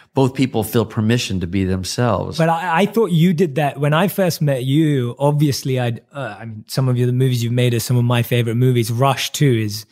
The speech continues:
Speaker 1: Oh, thanks.
Speaker 2: one of my favorite movies. I love that movie. And it's, for me, those have been, and so when I got the opportunity to meet you and my team had mentioned to me that we could meet, I,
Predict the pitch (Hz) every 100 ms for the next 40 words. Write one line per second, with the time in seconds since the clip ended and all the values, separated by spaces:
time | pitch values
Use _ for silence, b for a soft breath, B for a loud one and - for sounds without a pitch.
0 | b 117 107 131 135 135 123 113 147 135
1 | 123 120 127 123 117 123 135 127 117 113
2 | 117 117 117 117 113 - B B B B
3 | - 156 160 190 156 165 151 143 160 143
4 | 156 156 170 165 151 143 131 - 175 151
5 | 131 123 127 123 131 156 175 151 127 127
6 | 123 120 151 131 123 151 147 139 127 120
7 | 123 117 117 185 170 123 147